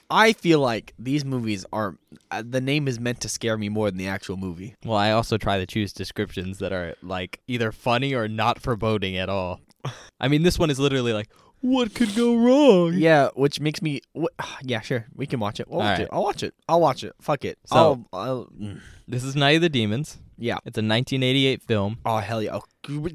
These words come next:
Speaker 1: I lo-, so, listen here, motherfucker.
Speaker 2: Bob left it out on the, the last one.
Speaker 1: What?
Speaker 2: Uh, did you put it back in?
Speaker 1: No, what are you talking about?
Speaker 2: Are you gonna put it back in?
Speaker 1: What are you talking about?
Speaker 2: That you're a synth slut?
Speaker 1: No, I,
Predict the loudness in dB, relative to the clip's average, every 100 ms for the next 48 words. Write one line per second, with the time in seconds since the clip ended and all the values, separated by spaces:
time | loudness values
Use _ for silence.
0 | 4 6 6 2 0 0 2 0 -4 -6
1 | -6 -12 -14 -14 _ -10 -8 -6 -8 -8
2 | -12 2 8 8 6 -6 2 2 4 4
3 | 6 4 2 -4 -2 -2 -2 -4 -6 -4
4 | 0 0 -2 -8 -10 -12 -14 -2 -2 -2
5 | -12 -8 -6 -4 -4 -4 -4 -6 -6 -6
6 | -6 -8 -10 -8 -4 -4 -2 4 4 4
7 | 0 -4 -4 -2 -2 -2 -6 -6 -8 -8
8 | -12 -12 -6 0 0 0 0 -2 -4 -12
9 | -16 _ _ -8 -8 -8 -10 -10 -10 -12
10 | -6 -2 -2 -4 _ 4 8 8 6